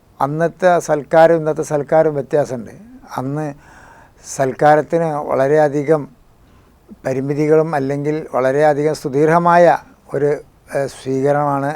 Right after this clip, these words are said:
അന്നത്തെ ഇതിന് കാണാറുള്ളത്. കാരണം ഈ ഇപ്പോൾ ഈ ഉദാഹരണം പറയാം, നമ്മൾ കല്യാണം കഴിച്ച് മക്കളെ കെട്ടിച്ചയച്ചാൽ അവിടെ പുതിയാപ്ല സൽക്കാരം ഉണ്ടാവും. ആദ്യം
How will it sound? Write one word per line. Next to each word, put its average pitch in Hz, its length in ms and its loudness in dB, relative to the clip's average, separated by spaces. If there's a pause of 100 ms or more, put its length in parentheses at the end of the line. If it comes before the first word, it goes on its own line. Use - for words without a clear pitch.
(100)
അന്നത്തെ 131 440 -4 (120)
ഇതിന് 131 280 -6
കാണാറുള്ളത്. 117 680 -4
കാരണം 123 420 -4 (1040)
ഈ 139 200 -2
ഇപ്പോൾ 151 640 -2
ഈ 170 40 -2
ഉദാഹരണം 151 400 0
പറയാം, 156 200 2
നമ്മൾ 151 420 -2 (260)
കല്യാണം 156 360 2
കഴിച്ച് 151 240 0 (540)
മക്കളെ 147 360 0
കെട്ടിച്ചയച്ചാൽ 131 1040 -4
അവിടെ 131 160 -6
പുതിയാപ്ല 139 440 0
സൽക്കാരം 135 400 -2
ഉണ്ടാവും. 95 360 -16 (840)
ആദ്യം 151 420 2